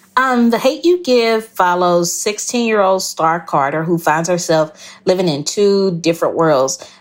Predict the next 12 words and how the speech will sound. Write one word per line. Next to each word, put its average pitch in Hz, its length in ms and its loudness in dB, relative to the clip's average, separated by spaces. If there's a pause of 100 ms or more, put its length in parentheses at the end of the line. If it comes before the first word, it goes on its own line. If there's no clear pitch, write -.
(120)
The 165 460 2
Black 196 380 0
poor 196 220 2
neighborhood 180 640 2
where 170 80 0
she 180 220 0
and 175 100 0
her 165 80 2
family 170 400 0
reside, 170 800 0
and 170 320 0
the 156 320 0